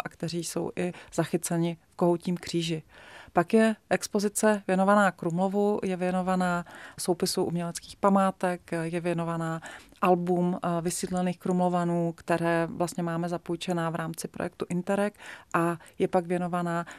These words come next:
nejrůznějším krumlovským postavičkám, včetně schwarzenberské granátnické gardy. Takže to je ten první úsek, kdy zase jsou vlastně ty fotografie doprovázeny skutečnými předměty, které se dochovaly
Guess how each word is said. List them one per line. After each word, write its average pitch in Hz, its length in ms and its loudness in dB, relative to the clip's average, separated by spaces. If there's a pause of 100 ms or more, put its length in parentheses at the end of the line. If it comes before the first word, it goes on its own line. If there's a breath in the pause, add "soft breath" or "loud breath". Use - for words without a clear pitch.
(100)
nejrůznějším 185 720 2
krumlovským 180 540 0
postavičkám, 180 840 -2 (200 loud breath)
včetně 185 480 0
schwarzenberské 170 840 -2
granátnické 160 760 -4
gardy. 151 340 -6
Takže 165 300 -10
to 165 180 -10
je 170 140 -6
ten 165 260 -4 (320 loud breath)
první 185 280 4
úsek, 175 500 -2
kdy 165 360 0 (260 loud breath)
zase 180 460 2
jsou 170 760 2
vlastně 180 320 2 (160 soft breath)
ty - 80 -4
fotografie 175 880 0 (100)
doprovázeny 170 1000 2
skutečnými - 560 -4
předměty, 160 440 -4
které 160 280 -6
se 170 140 -6
dochovaly 170 600 2